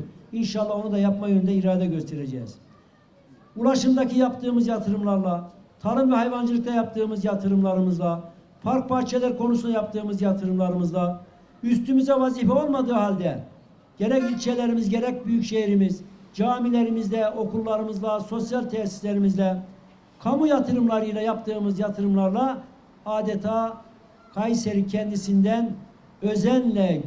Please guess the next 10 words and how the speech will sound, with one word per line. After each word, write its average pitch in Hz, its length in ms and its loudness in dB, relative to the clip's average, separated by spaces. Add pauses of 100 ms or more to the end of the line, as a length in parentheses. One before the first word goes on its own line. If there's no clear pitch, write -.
(100)
güvenle 214 600 4
söz 208 280 0
ettirecek 196 580 2
bir 196 100 2
anlayış 190 280 0
içerisinde 180 360 -4
çalışmaları 165 460 -6
sürdürüyor. 139 440 -8 (1600)
Üniversitelerimiz 269 880 4
ile 247 360 2